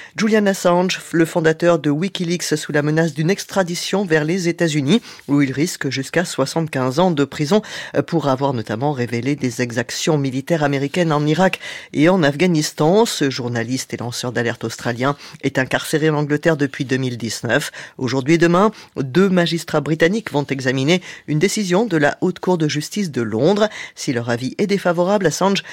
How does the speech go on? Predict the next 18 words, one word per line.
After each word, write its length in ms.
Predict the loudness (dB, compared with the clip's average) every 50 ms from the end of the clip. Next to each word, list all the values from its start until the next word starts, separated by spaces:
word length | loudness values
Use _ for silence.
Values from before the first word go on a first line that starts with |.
| -20 -10 -6
peut 120 | -2 0 2
être 220 | 0 0 0 -4 -6
extradé 520 | -6 -6 -6 -4 -2 -2 0 2 2 2 2
en 120 | 2 0
quarante-huit 640 | 0 2 0 2 2 2 0 0 -2 -6 0 2
heures. 320 | 4 4 6 6 4 2 2
Son 160 | -2 -4 -4
comité 460 | -2 -2 -2 -2 -4 -4 -4 -4 -4
de 180 | -4 -4 -8 -8
soutien 360 | -8 -10 -8 -4 -4 -4 -4 -6 -12 -16 -14 -8 -6
appelle 300 | -4 -2 -2 -2 -2 -2
à 80 | 0
manifester, 320 | 0 0 2 0 0 0 -2 -2 -2 -2 -2
un 100 | 0 0
appel 260 | 0 0 0 0 0 2
repris 360 | 2 0 0 0 -4 -6 -4 -4
en 100 | -6 -6
France 400 | -4 0 2 2 2 2 -2